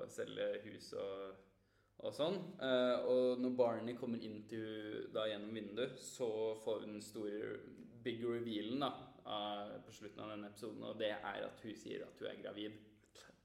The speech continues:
Oh, oh. Hva tenker du om det?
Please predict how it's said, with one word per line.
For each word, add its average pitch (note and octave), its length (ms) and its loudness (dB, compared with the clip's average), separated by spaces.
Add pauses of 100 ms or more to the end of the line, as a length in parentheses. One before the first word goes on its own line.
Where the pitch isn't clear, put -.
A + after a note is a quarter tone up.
(160)
Oh, B2 200 2
oh. A2 640 4 (960)
Hva A2+ 220 6
tenker A2+ 260 0
du G#2 80 2
om - 80 -8
det? G#2 140 -2